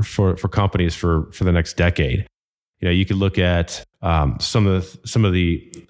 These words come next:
artificial intelligence, and I'm not talking about Skynet, Terminator outcomes. I'm talking about, like, actual artificial intelligence and the robotics that are making companies more efficient and more effective.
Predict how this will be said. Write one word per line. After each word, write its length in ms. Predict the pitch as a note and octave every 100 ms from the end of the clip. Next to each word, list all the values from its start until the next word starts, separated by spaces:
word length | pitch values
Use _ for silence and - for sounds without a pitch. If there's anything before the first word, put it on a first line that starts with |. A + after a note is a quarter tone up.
| _
artificial 480 | A2+ G#2+ G#2+ - F#2
intelligence, 640 | F2 G2 F#2 F2 F#2 F2
and 80 | G2+
I'm 60 | A2
not 140 | A2
talking 300 | - F#2 F#2
about 180 | E2+ D#2+
Skynet, 760 | - F2+ E2 E2 E2 - F#2
Terminator 480 | - G2+ F2 E2 E2
outcomes. 420 | E2 E2 - D#2
I'm 80 | E2
talking 280 | E2 G#2 G2
about, 260 | F2 E2 D#2+
like, 160 | E2
actual 380 | - F#2+ - G2
artificial 560 | F2+ F2 F2+ F2 E2 E2
intelligence 500 | D#2 F2+ E2 E2+ E2
and 80 | E2
the 60 |
robotics 600 | F2 E2+ F2 F2 E2 - - _ _ _
that 100 | G2
are 80 | F#2
making 380 | F#2 F#2 F#2 E2+
companies 460 | G2+ F2+ F#2 E2+
more 160 | F#2 E2+
efficient 380 | D#2+ F#2 - D2+
and 80 | E2
more 140 | D#2
effective. 560 | - F2 E2 D#2+ D2